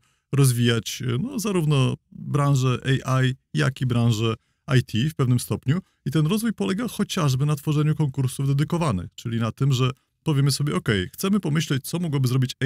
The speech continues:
A I w edukacji, albo co mogłoby zrobić A I, e, dla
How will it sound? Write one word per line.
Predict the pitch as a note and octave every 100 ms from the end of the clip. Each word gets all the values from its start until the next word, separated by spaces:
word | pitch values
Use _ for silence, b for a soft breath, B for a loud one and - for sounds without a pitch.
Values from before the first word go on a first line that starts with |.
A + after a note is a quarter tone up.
| B2+
A | A#2+ B2
I |
w | A#2
edukacji, | A2+ G#2+ F2+ - -
albo | G2+ A2+
co | G3
mogłoby | E3+ D3+ C3+
zrobić | B2+ C3+ C3
A | B2 A#2 A#2
I, | B2 - _ _ _
e, | A#2
dla | A2+ B2+ A#2